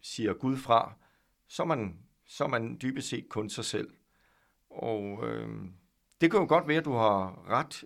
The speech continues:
i det, fordi hvis, sådan rent objektivt set, hvis vi skal lægge en videnskabelig skema ned over, så kunne man jo godt sige, jamen, så har du, så er der to muligheder. Enten er Gud der,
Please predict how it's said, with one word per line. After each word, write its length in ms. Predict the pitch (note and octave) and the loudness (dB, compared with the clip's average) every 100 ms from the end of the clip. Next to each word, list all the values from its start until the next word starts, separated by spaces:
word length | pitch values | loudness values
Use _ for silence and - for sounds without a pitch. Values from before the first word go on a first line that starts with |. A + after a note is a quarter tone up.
| - | -10
i 140 | A#2+ | -6
det, 160 | A#2+ C#3 C3+ | -4 -6 -8
fordi 320 | A2 A#2+ A2+ | -8 -6 -6
hvis, 300 | G#2+ A#2+ C3+ | -6 -6 -6
sådan 240 | - A#2 G#2+ | -6 -4 -2
rent 180 | A#2 - | -2 2
objektivt 580 | B2 - D3+ - B2+ - | 2 2 -4 -4 -6 -4
set, 180 | B2+ | -6
hvis 200 | - A2+ | -6 -6
vi 80 | B2 | -6
skal 180 | G#2 B2 | -6 -2
lægge 180 | A2 C3+ | -2 -2
en 100 | G#2 | -4
videnskabelig 720 | G#2 G2+ - C#3 D3+ B2+ A#2+ | -4 -4 -2 -2 -2 -6 -6
skema 460 | - - A2 A#2 B2+ | -6 -4 -4 0 0
ned 200 | A2 B2+ | 0 0
over, 420 | A#2+ A2+ - - - - - - | 0 0 -4 -8 -18 -20 -20 -20
så 160 | - C#3 | -6 -6
kunne 160 | C#3+ C3+ | -2 -2
man 100 | G#2+ | -2
jo 100 | G2 | 2
godt 200 | A#2 C3+ | 2 2
sige, 240 | - A#2+ | -4 -2
jamen, 160 | A2 G#2 | -2 -4
så 160 | F#2+ C3+ | -6 -6
har 120 | B2+ | -4
du, 340 | A#2+ A2 F2 D#2 - - - | -4 -4 -6 -12 -20 -20 -20
så 180 | - B2+ | -6 -4
er 40 | |
der 80 | A2+ | -4
to 180 | - C3 | -6 -6
muligheder. 420 | G#2 A#2+ B2+ A#2+ | -6 -4 -4 -6
Enten 300 | - G2 - | -6 -8 -6
er 140 | G#2+ B2+ | -4 -2
Gud 240 | D3 C#3+ | 2 0
der, 180 | D3 C#3+ | 0 -4